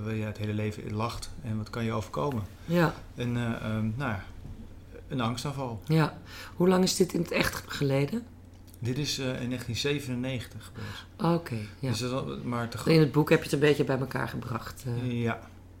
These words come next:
Speaker 2: denk
Speaker 1: Ja.
Speaker 2: ik. Ja.
Speaker 1: Ja, ik heb die data v-, weggehaald
Speaker 2: Beetje,
Speaker 1: allemaal.
Speaker 2: ja, ja.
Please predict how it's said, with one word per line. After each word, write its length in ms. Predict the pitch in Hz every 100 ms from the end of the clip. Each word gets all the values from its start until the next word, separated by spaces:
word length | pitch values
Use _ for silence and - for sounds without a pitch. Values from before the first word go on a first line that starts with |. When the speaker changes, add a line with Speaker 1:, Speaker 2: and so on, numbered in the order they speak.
| -
Speaker 2:
denk 280 | - 117 113
Speaker 1:
Ja. 80 | 131
Speaker 2:
ik. 160 | - -
Ja. 100 | 139
Speaker 1:
Ja, 140 | 123
ik 60 | 117
heb 80 | 107
die 120 | 113
data 500 | 113 107 110 101 98 101 - -
v-, 100 | - 104
weggehaald 400 | 104 95 95 143 123
Speaker 2:
Beetje, 60 | -
Speaker 1:
allemaal. 260 | 131 92 95
Speaker 2:
ja, 320 | 151 143 131
ja. 120 | 131